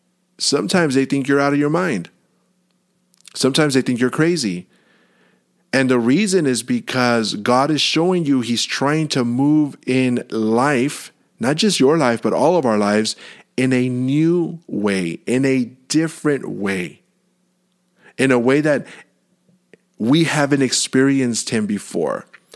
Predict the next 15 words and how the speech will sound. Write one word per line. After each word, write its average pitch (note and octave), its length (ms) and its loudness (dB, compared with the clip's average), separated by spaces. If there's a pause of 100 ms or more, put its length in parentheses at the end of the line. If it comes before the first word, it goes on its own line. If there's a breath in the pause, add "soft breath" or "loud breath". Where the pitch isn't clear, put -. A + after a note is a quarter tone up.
(520 loud breath)
But C#3 120 2
because C#3+ 380 0
we've C3+ 240 0
placed F#3+ 420 -2
God D#3 220 0
in C#3+ 120 0
a A#2+ 60 0
box A#2+ 800 -2
because A#2+ 300 -2
our, A2 280 0
of A#2 200 0
our, A2 280 0 (1200 loud breath)
because C3 260 0
of B2 120 2
our A2+ 280 2